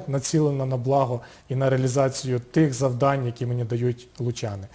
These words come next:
які мені дають мої виборці. Я відкритий, я доступний, мене можна знайти. Я, е, їжджу в громадському транспорті, так само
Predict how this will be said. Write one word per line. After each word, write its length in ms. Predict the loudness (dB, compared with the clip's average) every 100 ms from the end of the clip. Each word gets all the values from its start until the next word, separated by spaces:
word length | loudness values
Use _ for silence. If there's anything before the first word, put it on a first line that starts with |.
| -16 -10
які 180 | -6
мені 180 | -4 -2
дають 260 | 0 0 0
мої 160 | -2
виборці. 480 | -2 -4 -6 -10 -12 -14 -20 -20 -16 -4
Я 420 | 4 6 8 4 0 -20 -20 _ 0
відкритий, 640 | 0 2 4 4 4 4
я 100 | 4
доступний, 720 | 2 0 0 2 2 2 2
мене 200 | 2 0
можна 300 | 2 0 0
знайти. 540 | -2 -2 -2 2 4 4
Я, 280 | 6 4 2 -10 -20 -10
е, 240 | -4 -2 0
їжджу 400 | 4 4 4 2
в 20 |
громадському 540 | 2 2 2 4 2 4
транспорті, 680 | 6 4 4 -2 0 0 0 -2 -2
так 140 | 0
само 340 | 4 4 4